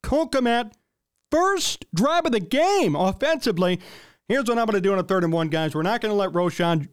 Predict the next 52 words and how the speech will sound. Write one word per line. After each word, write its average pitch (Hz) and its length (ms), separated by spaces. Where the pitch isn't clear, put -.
run 160 180
it. 165 160
We're 156 100
not 180 220
gonna 175 140
let 175 200
Khalil 165 220
Herbert 175 300
run 165 180
it. 175 80
We're 165 60
not 160 140
gonna 160 140
let 147 120
Justin 220 340
run 208 120
it. 202 60
We're 233 60
not 330 160
gonna 196 160
pass 240 440
it. 113 220
We're 247 80
gonna 262 180
give 220 180
it 214 80
to 170 80
Cole 240 300
Kmet, 180 360
who's 151 140
gonna 143 160
barrel 220 500
his 185 140
way 214 120
up 202 120
the 190 60
middle. 180 240
Hopefully 202 260
he - 20
doesn't 165 260
fumble 180 180
the 143 60
football, 175 480
and 180 160
then 175 180
he's 156 180
gonna 147 160
keep 127 200
going. - 280
Yeah, 120 200
dumb 151 260
move. 110 440